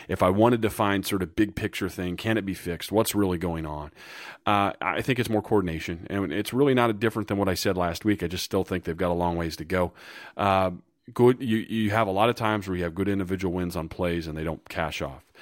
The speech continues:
because of a single person breakdown. Um, uh, Kyle Van Noy had a lot of good plays in this game, really did. On the big final stop, uh, the third and one that got them the ball back, does a great job of filling on short yardage, plugs it up,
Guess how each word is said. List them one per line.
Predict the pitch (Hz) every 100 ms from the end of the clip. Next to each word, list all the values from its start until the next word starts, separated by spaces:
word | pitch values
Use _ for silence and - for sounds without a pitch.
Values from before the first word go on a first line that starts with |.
| - -
because | - 90
of | 85
a | 80 78
single | - 92 85
person | - 78 76
breakdown. | 73 78 - 67 69 - - - -
Um, | 87 87 85 76 - 76 69 69 - 87 90
uh, | - 107
Kyle | 107 143
Van | 139 110
Noy | 113 101
had | 92 92
a | 82
lot | 80 85 95
of | 85
good | 85
plays | - 82 76
in | 64
this | -
game, | - -
really | 87 113 87
did. | 80 67 - - -
On | 92
the | 92
big | 104 104
final | 110 110 101
stop, | - 104 110 -
uh, | 92 90
the | 82
third | - 104
and | 95
one | 92 101 101 92
that | 87 76
got | - 87
them | 101 92
the |
ball | 80 87 90
back, | 90 87 -
does | 80
a |
great | - 101 101
job | 110 95
of | 87
filling | - 98 92
on | 87
short | - 90 80
yardage, | 87 85 80 -
plugs | 101 98 92
it | 87
up, | 87 85